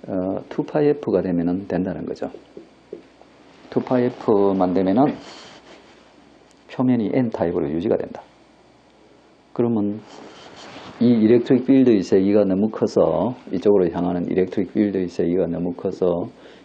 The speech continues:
이 일렉트론들이 디퓨전해서 이 P타입으로 넘어갈 수가 없게 만드는 거죠. 이 프리홀들도 디퓨전을 해서 옥사이드 경계면으로 못 오게 만드는 거죠.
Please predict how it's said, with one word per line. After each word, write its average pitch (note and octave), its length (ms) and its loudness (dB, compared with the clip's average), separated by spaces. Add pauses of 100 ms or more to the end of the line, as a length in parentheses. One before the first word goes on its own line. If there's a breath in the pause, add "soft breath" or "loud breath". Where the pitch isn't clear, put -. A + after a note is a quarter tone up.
(120)
이 G2 40 -2
일렉트론들이 G2 880 0
디퓨전해서 A#2+ 880 0 (560 loud breath)
이 F#2 120 -4
P타입으로 F2+ 920 -2
넘어갈 A2 420 0
수가 E2 320 -4 (140)
없게 - 300 -2
만드는 F2+ 400 -2
거죠. - 240 -8 (1160 loud breath)
이 G2+ 60 -4
프리홀들도 G#2+ 1080 0 (340 loud breath)
디퓨전을 G#2 600 -2
해서 A2 380 -4 (480 loud breath)
옥사이드 G2+ 600 0
경계면으로 F#2 800 -2
못 D#2+ 260 0
오게 F2+ 200 0
만드는 E2 440 -6
거죠. E2 240 -12